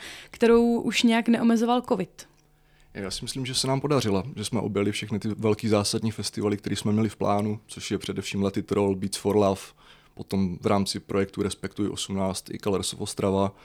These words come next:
Speaker 2: a spoustu různých menších undergroundových akcí. Takže si myslím, že to bylo vydařený.
Speaker 1: A když už se přesuneme k tomu, eh, k těm,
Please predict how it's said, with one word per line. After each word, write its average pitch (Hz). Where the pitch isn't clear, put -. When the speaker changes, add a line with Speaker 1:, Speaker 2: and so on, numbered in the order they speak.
Speaker 2:
a -
spoustu 98
různých 101
menších 95
undergroundových 95
akcí. 98
Takže 95
si -
myslím, 101
že 101
to 101
bylo 104
vydařený. 104
Speaker 1:
A 214
když 208
už 220
se -
přesuneme 262
k -
tomu, 233
eh, 214
k -
těm, 247